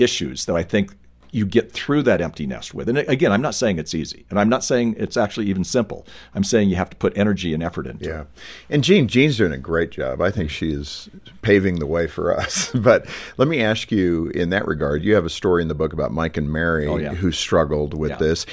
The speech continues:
Speaker 2: And I think it's so typical, and God bless Mike and Mary for being able to
Speaker 1: Right.
Speaker 2: allow you to use their
Speaker 1: Yeah.
Speaker 2: story.
Speaker 1: Yeah.
Speaker 2: But describe Mike
Speaker 1: Yeah.
Speaker 2: and Mary's battle in the empty nest.
Speaker 1: Right. Well, it's actually, I changed the names to,
Speaker 2: Yeah, of course.
Speaker 1: you know, whatever. But, uh, I know these people very, very well.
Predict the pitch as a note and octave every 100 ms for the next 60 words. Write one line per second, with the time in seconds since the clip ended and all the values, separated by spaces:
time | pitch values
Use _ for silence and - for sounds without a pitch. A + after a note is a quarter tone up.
0 | - - A#2+ - F#3+ C3 A#2 - A#2 G2+
1 | - B2+ - - E2+ D#2+ A#2+ - G2+ G2
2 | F#2+ A2+ G#2+ G2+ G2+ - F#2 F2+ F#2 F2
3 | E2+ E2+ F2+ - - F#2+ E2+ E2+ F#2 G2
4 | F#2 F#2 E2+ F2+ - F2+ D#2+ E2 E2 F2+
5 | F#2 E2+ E2 E2 F2 F#2+ E2+ D#2+ D2 -
6 | B2+ F2 D#2 - F#2+ C#2+ - G2 G2+ -
7 | C#3 C#3 A2+ A2 G2+ G2+ G2 F2 E2 G2
8 | F#2 D#2 E2 E2 F2+ E2+ E2+ E2+ D#2 C#2+
9 | G2 E2+ D2+ D#2 F#2+ B2 G2 A#2+ A2+ A#2+
10 | F#2+ F2 - - - - G2+ - A2 F#2+
11 | E2 D#2 D2 - - D2 C3 F#2+ D#2+ C#2
12 | E2+ D2+ C2+ - - - - F#2 - -
13 | G#2 E2 D#2+ G2 F#2 E2+ - D#2+ C#2+ C2
14 | D#2+ D2 C#2+ C#2+ D2 C#2